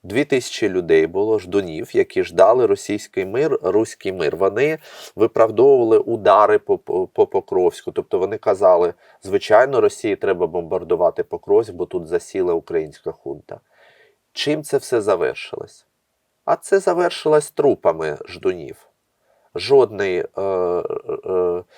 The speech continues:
е, жодна людина, яка жила в Покровську, не вижила. Було дві тисячі людей, стало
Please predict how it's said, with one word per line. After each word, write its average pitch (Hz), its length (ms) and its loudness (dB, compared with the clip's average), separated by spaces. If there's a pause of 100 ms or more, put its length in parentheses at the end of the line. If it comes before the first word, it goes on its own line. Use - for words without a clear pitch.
(320)
е, 87 260 -6
жодна 101 500 -2
людина, 95 500 0
яка 85 300 -2
жила 87 320 0
в - 80 -10
Покровську, 143 800 -6 (920)
не 104 220 -6
вижила. 78 420 -8 (1160)
Було 113 280 2
дві 98 180 0
тисячі - 420 -6
людей, 85 280 -2
стало 90 440 -4